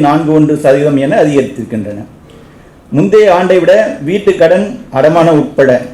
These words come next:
டிசம்பர் இருபத்தி ஐந்தில் பதினாலு புள்ளி இரண்டு சதவீதம் அதிகரித்திருக்கிறது. மொத்த டெ-, டெபாசிட்டுகள் டிசம்பர் இருபத்தி நாலில் பதிவான ரூபாய் ஏழு லட்சத்தி ரெண்டாயிரத்தி இருநூத்தி எண்பத்தி ரெண்டு கோடிக்கு மாறாக பன்னிரெண்டு புள்ளி ஆறு, அறு-, அறுபத்தி ரெண்டு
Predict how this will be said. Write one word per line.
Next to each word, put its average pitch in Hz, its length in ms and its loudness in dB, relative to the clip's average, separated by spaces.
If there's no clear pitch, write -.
டிசம்பர் 180 340 0
இருபத்தி 170 400 2
ஐந்தில் 175 260 0
பதினாலு 180 420 2
புள்ளி 170 220 -2
இரண்டு 156 280 0
சதவீதம் 147 400 0
அதிகரித்திருக்கிறது. 120 840 -4
மொத்த 226 340 2
டெ-, 175 180 4
டெபாசிட்டுகள் 175 680 0
டிசம்பர் 180 360 -2
இருபத்தி 165 320 2
நாலில் 160 320 0
பதிவான 147 420 2
ரூபாய் 151 340 2
ஏழு 175 160 4
லட்சத்தி 170 420 -2
ரெண்டாயிரத்தி 160 520 2
இருநூத்தி 147 400 -2
எண்பத்தி 139 360 -2
ரெண்டு 139 240 0
கோடிக்கு 139 340 -4
மாறாக 127 420 -2
பன்னிரெண்டு 185 440 0
புள்ளி 180 160 0
ஆறு, 160 120 0
அறு-, 175 320 0
அறுபத்தி 175 480 -2
ரெண்டு 180 160 -2